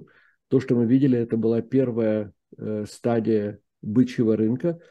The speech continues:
Сейчас происходит коррекция. И, собственно, на этой неделе, на недельном графике нефть коснулась зоны ценности. Э,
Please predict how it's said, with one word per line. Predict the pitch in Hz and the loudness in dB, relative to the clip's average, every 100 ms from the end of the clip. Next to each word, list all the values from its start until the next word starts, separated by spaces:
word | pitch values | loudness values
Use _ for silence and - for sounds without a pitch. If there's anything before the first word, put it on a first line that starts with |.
| _ _ | _ _
Сейчас | - 208 202 | -2 0 0
происходит | 160 131 - - - | 0 -2 0 -2 0
коррекция. | 131 110 98 - 110 107 - _ _ - | 0 0 -2 -8 -14 -12 -16 _ _ -6
И, | 117 120 | -2 0
собственно, | 113 127 - 117 | 0 -2 -2 0
на | 113 123 | 2 2
этой | 123 117 | 2 0
неделе, | 113 107 160 160 | 0 2 2 2
на | 117 | 0
недельном | 110 104 117 101 98 | 0 -2 -4 -4 -4
графике | 113 156 156 117 | -2 -2 -4 -4
нефть | 107 113 131 - | 0 0 -2 -6
коснулась | 117 - 110 107 113 | -8 -4 -2 0 0
зоны | 107 104 107 110 | -2 -2 0 0
ценности. | 107 - 101 95 95 - 87 - _ _ _ _ - | -2 -4 -4 -4 -8 -8 -10 -10 _ _ _ _ -10
Э, | 117 117 117 | -4 -2 -2